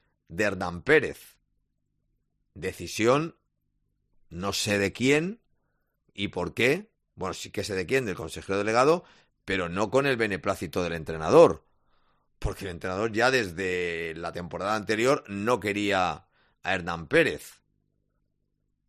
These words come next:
Y por lo tanto, no entendemos nada de nada. También pasa en verano el interés del Villarreal por Gerard, pero en esta ocasión es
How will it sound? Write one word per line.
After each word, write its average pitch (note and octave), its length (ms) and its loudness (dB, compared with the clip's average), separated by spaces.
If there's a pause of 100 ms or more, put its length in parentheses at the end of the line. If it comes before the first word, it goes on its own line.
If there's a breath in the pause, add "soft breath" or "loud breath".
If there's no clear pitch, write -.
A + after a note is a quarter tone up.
(380)
Y E2 100 -12
por D#2 160 -10
lo D2+ 100 -8
tanto, G#2 560 0 (760)
no G2 200 -4
entendemos F#2 1000 -4 (1160)
nada F#2 320 -4
de E2+ 120 -6
nada. B2 320 -2 (1200)
También D#2+ 320 -8
pasa G#2 280 0
en G2 80 -2
verano A#2+ 520 2 (140)
el E2+ 140 -8
interés E2+ 480 -6
del F2 1000 -2
Villarreal E2+ 480 -2
por A2+ 180 2
Gerard, F2+ 440 2 (480)
pero D#2+ 180 -8
en E2+ 40 -6
esta F2 160 -4
ocasión G#2+ 380 0
es B2+ 260 -2